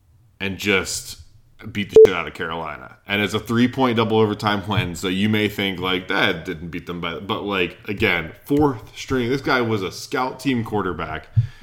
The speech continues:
And there was a lot of shit talking coming from Carolina all year, all week. There always is. And they just couldn't get it done. And, you know, again, like, uh, very sarcastically, you hate to see it. <laughs> And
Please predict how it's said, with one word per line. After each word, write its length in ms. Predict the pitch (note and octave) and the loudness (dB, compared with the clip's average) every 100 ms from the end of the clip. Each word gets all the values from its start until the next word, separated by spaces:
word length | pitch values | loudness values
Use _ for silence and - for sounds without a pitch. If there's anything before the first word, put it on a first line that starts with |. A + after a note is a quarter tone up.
| - - - - - | -14 -14 -20 -20 0
And 100 | E3 | 8
there 80 | A#3 | 8
was 100 | G3+ | 8
a 40 | |
lot 160 | F#3+ F3+ | 6 6
of 80 | F3 | 12
shit 180 | - | 12
talking 300 | - D3+ B2+ | 12 6 4
coming 160 | A#2+ A#2 | 2 4
from 140 | A2 | 2
Carolina 540 | G#2+ G#2 F#2 F2 F2 E2+ | 4 4 4 2 0 -4
all 240 | - C#3 C#3+ | 2 4 4
year, 360 | C#3 C3+ C3 | 4 4 4
all 260 | A#2 A#2 A2 | 4 4 4
week. 280 | G#2 G2 - | 2 -2 -2
There 160 | G2+ | -4
always 500 | C#2+ C#3+ B2+ G#2+ F#2 - | 0 2 4 4 2 -2
is. 400 | F2 D#2+ D#2 - - - - | -2 -2 -4 -8 -12 -16 -6
And 100 | G#2 | 0
they 80 | A2 | 2
just 200 | G#2+ - | 0 -6
couldn't 180 | E2+ | -8
get 120 | E2 D2+ | -10 -12
it 120 | D2 | -14
done. 240 | D2 D2+ - - - - | -14 -14 -18 -20 -20 -2
And, 600 | A2+ G#2+ G2 F#2 F2+ F2+ - | 4 6 6 4 2 -4 -6
you 120 | - G2+ | -2 0
know, 320 | F2+ E2+ E2+ | 2 0 0
again, 460 | F#2+ F#2+ F2 E2 E2 | 0 0 0 -2 -4
like, 320 | E2 D#2 - _ _ _ _ _ _ - | -4 -6 -12 _ _ _ _ _ _ -14
uh, 80 | G2 - | -14 -12
very 500 | A2+ G#2+ A2 A2 G#2 | -8 2 6 6 6
sarcastically, 880 | - G2+ F2+ G2 E2+ - F2+ - E2 | 4 0 4 4 4 -2 -8 -4 -4
you 140 | E2 | -4
hate 220 | E2 D#2+ | -4 -6
to 80 | - | -6
see 240 | - D#2 C2+ | -10 -10 -10
it. 240 | - - - _ _ _ | -12 -14 -20 _ _ _
<laughs> 80 | - - - | -2 0 4
And 340 | C3 A2+ A2 | 6 6 4